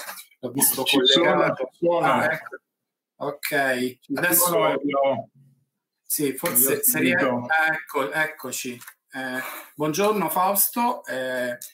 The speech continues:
Speaker 1: a te la parola per, eh, per delle considerazioni, insomma. Prego.
Speaker 2: Sì, allora innanzitutto,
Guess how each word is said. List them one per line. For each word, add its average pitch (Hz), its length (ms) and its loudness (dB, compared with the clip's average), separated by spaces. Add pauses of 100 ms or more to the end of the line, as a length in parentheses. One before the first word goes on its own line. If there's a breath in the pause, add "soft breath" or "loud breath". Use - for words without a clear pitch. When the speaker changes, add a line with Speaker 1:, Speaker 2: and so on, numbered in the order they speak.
(120)
Speaker 1:
a 131 180 -2
te 185 180 2
la 175 120 2
parola 170 640 2
per, 135 320 -4
eh, 127 500 -6 (640 loud breath)
per 143 120 -12
delle 147 200 0
considerazioni, 139 960 0
insomma. 123 640 -8 (1300)
Prego. 139 220 0
Speaker 2:
Sì, 123 420 0 (220)
allora 143 300 2
innanzitutto, 147 1200 0